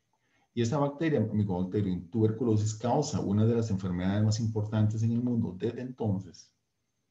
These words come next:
que se llama la tuberculosis. Aparece el sarampión hace unos siete mil años atrás,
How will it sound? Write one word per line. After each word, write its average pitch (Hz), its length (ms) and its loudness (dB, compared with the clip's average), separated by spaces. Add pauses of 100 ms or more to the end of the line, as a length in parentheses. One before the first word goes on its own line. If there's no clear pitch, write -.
(240)
que - 100 -8
se 113 140 -2
llama 92 220 0
la 92 100 0
tuberculosis. - 760 -14 (1300)
Aparece 117 800 2
el 95 400 0 (180)
sarampión 107 760 -2 (480)
hace 110 240 0
unos 131 160 -4
siete 107 240 -2
mil 95 160 4
años 104 240 -2
atrás, - 560 -10